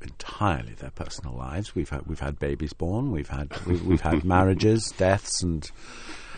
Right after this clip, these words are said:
uh, and so on. In the li-, in the life of that company, life has, of course, gone on, and to some extent,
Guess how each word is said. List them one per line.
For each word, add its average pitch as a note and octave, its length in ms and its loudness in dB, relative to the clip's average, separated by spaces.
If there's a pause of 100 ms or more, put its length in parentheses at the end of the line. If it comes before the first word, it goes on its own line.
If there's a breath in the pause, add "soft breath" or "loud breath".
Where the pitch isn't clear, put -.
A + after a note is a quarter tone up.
(160 loud breath)
uh, F#2 260 -2
and F#2+ 180 2
so B2+ 220 4
on. F#2 180 2
In F#2+ 140 2
the G2 80 2
li-, G#2+ 180 4
in G2+ 100 8
the A2 60 6
life A#2 260 6
of E2+ 60 -4
that F2 160 6
company, F#2 300 4
life A#2 300 8
has, F#2+ 260 4
of E2+ 140 -8
course, F#2 280 4
gone F#2+ 280 4
on, G#2 200 8
and E2+ 200 4
to - 120 -2
some G2+ 220 2
extent, F2 680 2